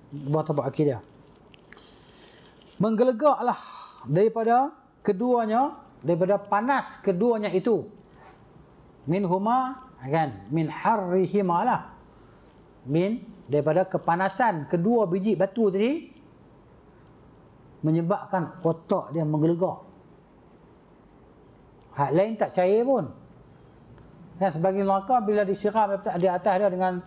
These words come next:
uh, air yang mendidih, panas, tanah ke, bisa ke, apa semua nanti, kan, cair habis semua ni. Tapi hak ni, siksa dia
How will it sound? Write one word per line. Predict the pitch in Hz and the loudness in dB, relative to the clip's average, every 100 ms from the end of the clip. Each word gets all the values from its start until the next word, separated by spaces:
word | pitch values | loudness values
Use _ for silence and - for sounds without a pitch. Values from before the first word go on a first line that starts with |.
| - - - - | -14 -20 -16 0
uh, | 160 156 | 2 4
air | 175 185 | 2 2
yang | 170 165 | 2 2
mendidih, | 160 175 165 175 | 2 0 2 0
panas, | - 170 175 160 | 0 -2 0 -2
tanah | - 165 175 185 - | 0 0 2 -2 -2
ke, | 160 | -2
bisa | 151 156 180 156 | -2 0 0 2
ke, | 165 | 0
apa | 165 | 0
semua | 175 175 | 0 0
nanti, | 165 214 208 - - - | 0 -2 -4 -20 -20 -6
kan, | - 151 123 | -2 -2 0
cair | 170 185 | 2 2
habis | 170 180 175 | 2 0 0
semua | 240 294 | 2 2
ni. | 277 - - - - - - - - - | 0 -6 -18 -20 -20 -20 -20 -20 -20 -4
Tapi | 202 254 | 0 2
hak | 254 233 | 2 2
ni, | 269 330 381 - - - - | 0 0 -6 -18 -20 -14 -2
siksa | 170 - 214 226 | -2 2 2 4
dia | 285 | 0